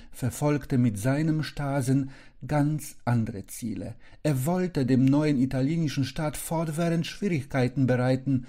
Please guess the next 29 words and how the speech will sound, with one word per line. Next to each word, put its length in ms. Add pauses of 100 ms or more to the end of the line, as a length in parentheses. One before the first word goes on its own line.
(160)
und 260
ihm 360
eines 480
Tages 520
zu 140
beseitigen 880 (320)
und 180
an 160
seine 480
Stelle 400
das 320
klerikale 840
katholische 840
Regime 520
der 180
Vergangenheit 880
zu 240
setzen. 600 (560)
Der 100
Vatikan 720 (180)
erreichte 560
dadurch, 560
dass 300
er 180
die 160
römische 600
Frage 420
offen 320
ließ, 400